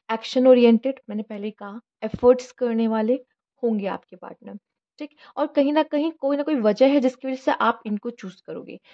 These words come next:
क्योंकि आपका इनके साथ बहुत ही, अ, फ्रेंडली बिहेवियर एक रीज़न हो सकता है। आप इनके साथ as a friend फील करते हो, खुल के बात कर सकते हो, खुल के कुछ भी बोल सकते हो। प्लस ये चीज़ आपने, अ,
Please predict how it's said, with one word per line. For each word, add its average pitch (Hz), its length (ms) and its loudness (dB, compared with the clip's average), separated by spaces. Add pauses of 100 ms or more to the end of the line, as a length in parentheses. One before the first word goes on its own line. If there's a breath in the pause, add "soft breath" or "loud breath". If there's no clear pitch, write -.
(140 soft breath)
क्योंकि 233 200 -6
आपका 233 440 0
इनके 269 180 2
साथ 285 160 2
बहुत 233 480 2
ही, 277 160 2
अ, 220 300 4
फ्रेंडली 262 600 6
बिहेवियर 247 680 4 (680)
एक 233 200 -12
रीज़न 233 320 2
हो 254 100 2
सकता 240 320 -8
है। 226 160 -10 (540 loud breath)
आप 226 300 -2
इनके 247 360 2
साथ 277 140 2
as 240 220 0
a 277 100 4
friend 254 380 4
फील 247 280 0
करते 247 300 2
हो, 233 140 -2
खुल 247 220 0
के 254 140 4
बात 220 300 2
कर 226 120 -4
सकते 226 280 -8
हो, 240 100 -12
खुल 240 120 0
के 247 100 -4
कुछ 247 220 -2
भी 233 140 0
बोल 220 200 4
सकते - 320 -6
हो। 254 120 -14 (380 loud breath)
प्लस 320 260 -2
ये 240 220 4
चीज़ 294 200 2
आपने, 262 640 6
अ, - 100 -4